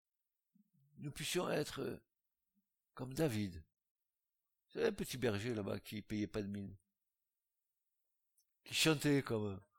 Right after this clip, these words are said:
oh là là, quelle belle voix, qui, euh,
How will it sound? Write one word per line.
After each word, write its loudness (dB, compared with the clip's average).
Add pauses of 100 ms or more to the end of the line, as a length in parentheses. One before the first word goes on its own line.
(260)
oh -4
là 2
là, 0
quelle -2
belle -2
voix, -6 (2500)
qui, 0
euh, -6